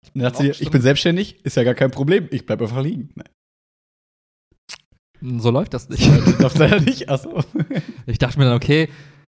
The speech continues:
Speaker 1: komm, du bist erst dreißig, du musst noch funktionieren für ein paar Jahre. Äh, raff dich auf." Also bin ich in die Küche, hab mir einen Kaffee gemacht, hab so irgendwie so drei, vier Liter Kaffee inhaliert. Also eigentlich stimmt das gar nicht, aber ich wollte ein bisschen übertreiben.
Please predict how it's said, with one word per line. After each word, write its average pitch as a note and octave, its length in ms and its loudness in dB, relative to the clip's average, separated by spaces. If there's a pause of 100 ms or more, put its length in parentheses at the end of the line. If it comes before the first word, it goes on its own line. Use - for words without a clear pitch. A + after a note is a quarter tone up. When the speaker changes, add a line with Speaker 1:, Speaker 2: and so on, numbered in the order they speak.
Speaker 1:
komm, D3 380 2
du A#2 100 -8
bist C#3 240 -2
erst B2 340 0
dreißig, D3+ 760 0
du C3 80 -4
musst C#3+ 220 2
noch B2+ 140 0
funktionieren C#3 680 0
für D#3 140 -2
ein C#3+ 100 -4
paar C#3+ 160 0
Jahre. D3 540 0 (680)
Äh, B2+ 80 -8
raff A#2 520 -2
dich B2 180 -2
auf." C#3 240 2
Also A2+ 140 -8
bin C3 100 -2
ich A#2 100 0
in A#2+ 60 -12
die A2+ 80 -8
Küche, D3+ 300 2
hab C3 100 -2
mir A#2+ 80 -2
einen A#2 80 -4
Kaffee C#3 280 0
gemacht, C3+ 300 0
hab - 100 -8
so C3 100 -4
irgendwie A2+ 380 -4
so A#2 220 -6
drei, A#2 220 0
vier A#2 180 -4
Liter A#2 220 -6
Kaffee C#3+ 380 0
inhaliert. C#3 560 -2 (560)
Also A2+ 180 -14
eigentlich - 200 -20 (480)
stimmt - 240 -12
das A#2 140 -8
gar A2+ 140 0
nicht, A#2 180 -6
aber - 100 -8
ich - 120 -10
wollte A2+ 180 -4
ein - 40 -10
bisschen - 180 -10
übertreiben. B2+ 420 -2